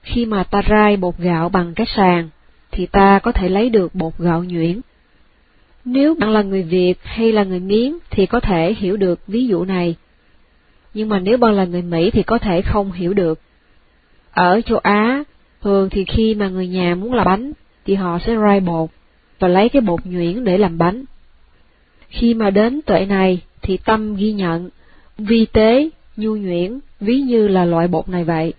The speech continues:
Lúc này tâm ghi nhận luôn vi tế và nhu nhuyễn nằm trên đối tượng, tâm rất nhẹ nhàng. Và phẩm chất thứ sáu của Sankharupika Nhana là không có phóng tâm.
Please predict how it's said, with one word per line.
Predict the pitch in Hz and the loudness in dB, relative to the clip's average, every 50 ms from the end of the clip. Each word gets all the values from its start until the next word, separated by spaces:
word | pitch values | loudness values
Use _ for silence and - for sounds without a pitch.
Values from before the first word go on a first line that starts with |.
| _ _ _ _ _ _ _ _ _ - | _ _ _ _ _ _ _ _ _ -4
Lúc | 240 277 311 - 262 | -4 -4 -2 -2 -2
này | 240 214 202 196 196 | 0 2 2 2 2
tâm | - - 226 226 220 | 2 0 -2 0 0
ghi | 220 226 | -2 0
nhận | 220 214 196 180 175 180 185 - - - | 0 0 0 0 0 -2 -4 -12 -16 -10
luôn | - 214 214 226 220 220 220 214 208 196 - - - | -6 -2 0 2 2 2 2 -2 -6 -10 -14 -20 -8
vi | 202 220 240 240 | -2 0 2 2
tế | 226 - 233 226 226 247 294 | 2 2 2 4 4 4 4
và | 277 214 | 2 0
nhu | 190 190 202 208 | -2 -2 -4 -4
nhuyễn | 208 202 190 175 170 175 208 254 - - | -4 -4 -4 -2 -2 -4 -4 -8 -12 -8
nằm | 214 196 190 180 175 175 | -4 -2 -2 -2 -4 -8
trên | 165 - 208 202 202 196 196 190 | -4 0 2 2 2 2 0 0
đối | 202 226 254 | 0 0 2
tượng, | - 202 180 165 170 165 165 _ _ - - _ _ - | 2 2 2 2 0 -2 -8 _ _ -20 -20 _ _ -2
tâm | 214 202 196 196 190 | -2 -2 -2 -2 -4
rất | 190 226 269 - | -4 -4 -4 -2
nhẹ | 208 165 165 | -4 -6 -4
nhàng. | 180 190 185 180 175 165 160 - - - _ _ - _ _ - - - - _ _ _ _ _ _ _ _ _ _ | -2 0 0 0 0 0 -4 -8 -16 -20 _ _ -20 _ _ -20 -20 -20 -20 _ _ _ _ _ _ _ _ _ _
Và | - 214 208 202 202 196 | -2 0 2 2 2 2
phẩm | - 202 208 226 | 0 0 0 2
chất | - 285 - | 0 0 2
thứ | - 294 285 | 0 -2 -2
sáu | - - 269 247 262 294 320 | 0 0 0 2 2 2 0
của | - - 196 | 0 -2 -2
Sankharupika | 214 - 240 226 214 208 - 233 214 208 208 254 - - 226 - - - 214 202 | -2 -2 -4 -6 -4 -4 -2 0 0 0 0 -2 -2 -2 -4 0 2 0 0 0
Nhana | 190 180 175 175 190 190 190 190 190 | -2 -4 -4 -2 0 2 2 2 2
là | 190 185 180 175 170 165 165 170 - _ _ - | 2 2 2 2 2 0 -2 -4 -8 _ _ -10
không | - - - 220 208 196 196 | -8 -6 -4 -4 -4 -6 -4
có | 190 226 | -6 -6
phóng | - - 233 233 254 | -6 -6 -8 -8 -6
tâm. | - - 202 185 180 | -2 -2 -2 -2 -2